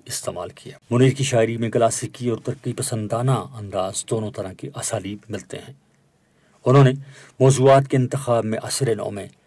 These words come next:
रूनुमा होने वाले वाक़यात को तरजीह दी और जज्बा व तासर के वजूद को कायम रखा। इस तरह न सिर्फ उन्होंने उर्दू शायरी की असनाफ गज़ल व नज़म की हियत को बरकरार रखा, बल्कि इसके वजूद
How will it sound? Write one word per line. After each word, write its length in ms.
रूनुमा 400
होने 220
वाले 220
वाक़यात 540
को 140
तरजीह 360
दी 120
और 280
जज्बा 420
व 180
तासर 500
के 140
वजूद 320
को 160
कायम 260
रखा। 320
इस 100
तरह 260
न 100
सिर्फ 400
उन्होंने 380
उर्दू 320
शायरी 480
की 280
असनाफ 840
गज़ल 320
व 180
नज़म 260
की 200
हियत 320
को 140
बरकरार 360
रखा, 280
बल्कि 320
इसके 340
वजूद 360